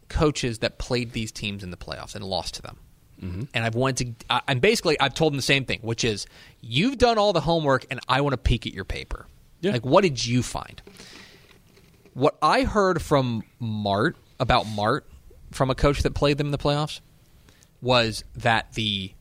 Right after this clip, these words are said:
Speaker 1: the fronts, you're exactly right, and specifically one guy kept coming up over and over. It's Monty Swanner. Okay?
Speaker 2: Okay.
Speaker 1: Seventy-four. He's their left tackle,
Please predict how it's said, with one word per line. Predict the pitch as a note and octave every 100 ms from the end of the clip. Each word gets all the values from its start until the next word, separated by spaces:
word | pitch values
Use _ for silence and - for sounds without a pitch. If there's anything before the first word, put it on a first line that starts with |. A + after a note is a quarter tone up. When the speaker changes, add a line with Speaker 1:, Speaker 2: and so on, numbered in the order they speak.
| _
Speaker 1:
the | -
fronts, | A#2 - D3 F3+ - -
you're | C#3
exactly | B2+ B2+ D3
right, | B2+ G#2 - -
and | A#2+
specifically | - C#3 - - G#3 D#3 B2 A2+ G#2 - - -
one | A2+ C3 E3 F#3+
guy | D#3+ C3+
kept | - C3
coming | - A#2+ A2+
up | G#2
over | G2 G#2 G2
and | F2
over. | C2 - - - -
It's | A2 G2+
Monty | G#2 G#2+ A2+ B2+ C#3
Swanner. | B2 - A2 F#2 E2 - - - _ - -
Okay? | A#2 A2+
Speaker 2:
Okay. | - - -
Speaker 1:
Seventy-four. | - C#3+ D3+ G3 - D3 C3+ B2 - - -
He's | B2
their | A2+ A#2
left | G#2+ D3 -
tackle, | F#3 E3 D#3+ D3+